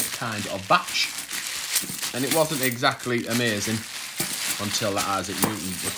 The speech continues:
pulled out. So hopefully we'll get something similar. Right, channel announcements.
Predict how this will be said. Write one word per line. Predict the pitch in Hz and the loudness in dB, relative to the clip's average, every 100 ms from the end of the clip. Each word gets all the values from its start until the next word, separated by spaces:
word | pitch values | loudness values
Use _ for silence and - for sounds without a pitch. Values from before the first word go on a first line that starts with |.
| - | -4
pulled | 98 87 | -4 -2
out. | 87 | -2
So | 80 - - - - - - - - - - | -4 -8 -10 -10 -8 -10 -10 -12 -10 0 0
hopefully | 104 87 90 | 0 -4 -10
we'll | 82 87 | -10 -8
get | 92 87 | -8 -8
something | - - 90 87 95 87 - - - - - - | -6 -4 -4 -2 -2 -4 -8 -2 -2 -2 -12 -10
similar. | - - 139 120 98 - - - - - 110 | -6 0 2 4 4 2 -2 -6 -14 -8 0
Right, | 120 110 | 2 4
channel | - - - 139 127 113 - | 2 0 0 0 0 0 -2
announcements. | 110 117 123 - 101 90 | -2 0 -2 -4 -4 -4